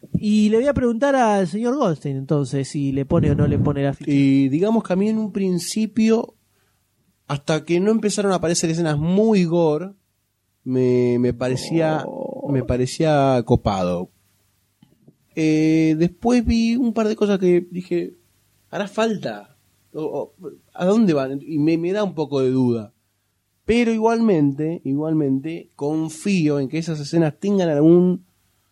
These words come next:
Speaker 2: sentido que va más allá de la afección superficial a los juegos del miedo. Y toque
Speaker 1: Eso, eso es lo que más te, te molesta o te
Speaker 2: Sí,
Speaker 1: incomoda, ¿no?
Speaker 2: mirá,
Speaker 1: Que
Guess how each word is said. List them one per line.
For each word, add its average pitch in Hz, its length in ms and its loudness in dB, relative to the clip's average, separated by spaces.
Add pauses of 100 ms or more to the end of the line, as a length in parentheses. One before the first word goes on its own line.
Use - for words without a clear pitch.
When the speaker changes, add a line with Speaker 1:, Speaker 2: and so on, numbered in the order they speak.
(160)
Speaker 2:
sentido 170 420 0
que 165 80 0
va 165 100 4
más 185 240 0
allá 170 300 0
de 120 160 2
la 107 300 -4 (120)
afección 113 460 -2
superficial 113 840 -6
a 107 140 -10
los 95 440 -4
juegos 117 260 0
del 110 80 0
miedo. 113 320 -4 (680)
Y 247 140 2
toque 233 180 -2
Speaker 1:
Eso, 240 160 2
eso 254 240 2
es 233 60 4
lo 202 80 4
que 175 80 -2
más 196 120 -2
te, 196 80 -8 (240)
te 160 220 0
molesta 170 400 2
o - 20 2
te 208 120 -2
Speaker 2:
Sí, 208 60 -4
Speaker 1:
incomoda, 165 420 -2
¿no? 208 160 2
Speaker 2:
mirá, 190 260 2
Speaker 1:
Que 180 200 -4